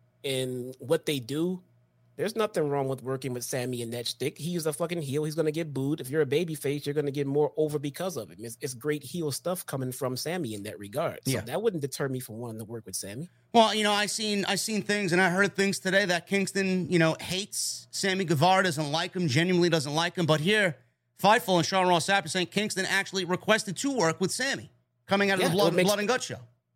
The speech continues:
Speaker 1: It would ma-, it would make sense. The heat that Sammy and Tay are getting right now and how over Eddie Kingston is as
Speaker 2: Yeah.
Speaker 1: a babyface, it would be a great dynamic.
Speaker 2: So, so, all right, so, so,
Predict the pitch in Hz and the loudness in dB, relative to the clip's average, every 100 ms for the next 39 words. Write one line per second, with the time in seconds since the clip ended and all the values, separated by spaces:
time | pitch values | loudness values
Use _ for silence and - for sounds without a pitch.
0 | _ 147 170 160 156 165 156 165 - 277 | _ 0 2 2 2 2 2 2 0 -2
1 | - 135 113 190 180 165 - 156 175 165 | -2 -4 -4 -2 2 0 2 -2 0 0
2 | 151 185 170 120 143 170 180 180 180 220 | 0 0 0 0 -2 0 -2 0 0 -2
3 | 254 135 131 160 151 - 147 160 170 156 | -4 -6 -6 -4 -4 0 0 2 0 0
4 | 160 151 147 160 - 185 165 143 151 117 | -2 -4 -4 -4 -4 -4 -4 0 2 2
5 | 143 170 175 190 226 - _ - 214 220 | -2 -6 -4 -6 -6 -12 _ -8 -4 -2
6 | 202 160 180 208 180 170 226 - - - | -2 -2 0 0 0 0 -4 -8 -10 -2
7 | 247 240 - 262 247 269 - 254 226 - | 0 0 0 0 2 2 2 0 0 -2
8 | 247 226 | -2 -2